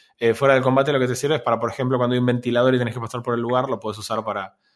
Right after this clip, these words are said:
frenar el ventilador. Bueno, así sucesivamente todas las armas tienen algo para hacer en combate y fuera de combate. Eh, no encontré muchas situaciones para elegir otra arma que no sea la prim-, la, la pistola o la subametralladora. Las otras son bastante inútiles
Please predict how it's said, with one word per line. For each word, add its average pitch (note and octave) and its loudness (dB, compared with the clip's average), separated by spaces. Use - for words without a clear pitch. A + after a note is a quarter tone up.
frenar A#2 2
el A#2 -2
ventilador. A2 -2
Bueno, G#2+ -8
así B2 -2
sucesivamente A#2 -4
todas G#2+ -4
las G#2 -6
armas A2 -8
tienen G#2+ -12
algo B2+ 2
para A#2+ 2
hacer B2 -2
en A#2+ -2
combate B2 -2
y - -2
fuera A#2+ -2
de A2 -2
combate. G#2 -6
Eh, A#2+ -2
no D3 2
encontré E3+ 0
muchas E3 -2
situaciones D3 -2
para B2 0
elegir A#2+ -4
otra C#3 0
arma C#3+ 0
que A#2+ -6
no A#2 -2
sea B2 -2
la A#2 -2
prim-, A2+ -8
la, G#2 -6
la G#2+ -8
pistola C3+ -2
o A2+ 0
la G#2+ -4
subametralladora. A2 -4
Las A2 -4
otras A#2 -4
son A2+ -6
bastante A#2 -6
inútiles A#2 -10